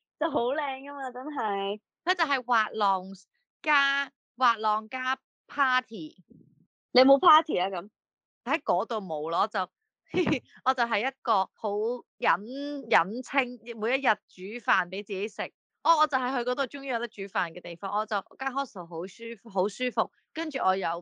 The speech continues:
Speaker 2: 朋友一齊，跟住我哋就一齊，每一日就煮飯食，煮完之後就去沙灘度 chill，chill 到日落之後就返屋企煮飯食，跟住夜晚就玩啤牌嘅生活咯，
Speaker 1: 嗯，
Speaker 2: 就好舒服。
Speaker 1: 都舒服嘅，
Speaker 2: 哦，點解我會喺嗰度留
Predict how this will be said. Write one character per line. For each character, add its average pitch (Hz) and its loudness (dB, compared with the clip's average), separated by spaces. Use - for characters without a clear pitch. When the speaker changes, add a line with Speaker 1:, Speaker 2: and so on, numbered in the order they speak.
Speaker 2:
朋 160 -12
友 143 -6
一 165 -2
齊， - -8
跟 311 -10
住 285 -6
我 202 0
哋 202 -6
就 190 -8
一 190 -4
齊， 170 -4
每 240 -4
一 294 -6
日 226 -4
就 190 -10
煮 - -16
飯 208 -8
食， 196 -14
煮 220 -16
完 233 -10
之 - -12
後 208 -2
就 185 -4
去 208 -2
沙 226 0
灘 220 -6
度 190 -6
chill，chill 226 -8
到 233 -6
日 196 -4
落 170 -2
之 262 -6
後 202 -2
就 175 -6
返 226 -4
屋 233 -8
企 202 -10
煮 170 -16
飯 180 -8
食， - -14
跟 330 -8
住 285 -8
夜 214 -2
晚 175 -4
就 190 -4
玩 160 -6
啤 214 -10
牌 156 -8
嘅 190 -6
生 180 -10
活 160 -8
咯， 156 -10
Speaker 1:
嗯， 202 -6
Speaker 2:
就 190 -2
好 180 -6
舒 - -16
服。 - -10
Speaker 1:
都 277 4
舒 269 2
服 240 0
嘅， - 2
Speaker 2:
哦， 196 -12
點 277 -4
解 - 2
我 254 2
會 254 0
喺 240 0
嗰 269 -4
度 269 -4
留 202 2